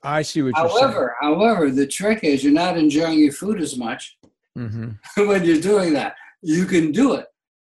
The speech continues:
Speaker 2: but it decreases the, the effectiveness of how you enjoy your food.
Speaker 1: Yeah, switch tasking is just switching the whole mission of
Speaker 2: Exactly.
Speaker 1: what you're active. I got you.
Speaker 2: Right.
Speaker 1: That's a very interesting clar-, point of clarification. Truly is.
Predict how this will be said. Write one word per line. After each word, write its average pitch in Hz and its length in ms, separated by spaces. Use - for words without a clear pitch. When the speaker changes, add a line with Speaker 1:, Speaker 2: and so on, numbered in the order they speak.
Speaker 2:
but 160 140
it 156 420
decreases 190 720
the, 156 340
the 151 100
effectiveness 147 720
of 143 180
how 151 180
you 156 180
enjoy 151 300
your 147 200
food. 196 320
Speaker 1:
Yeah, 156 200
switch 208 340
tasking 160 380
is 135 100
just 135 200
switching 151 360
the 127 80
whole 131 140
mission 135 420
of - 60
Speaker 2:
Exactly. 120 140
Speaker 1:
what 131 180
you're 123 100
active. 113 260
I 120 80
got 123 240
you. - 80
Speaker 2:
Right. 110 160
Speaker 1:
That's 156 260
a 214 40
very 175 360
interesting 147 420
clar-, 139 280
point 135 240
of 120 60
clarification. 131 760
Truly 160 360
is. - 320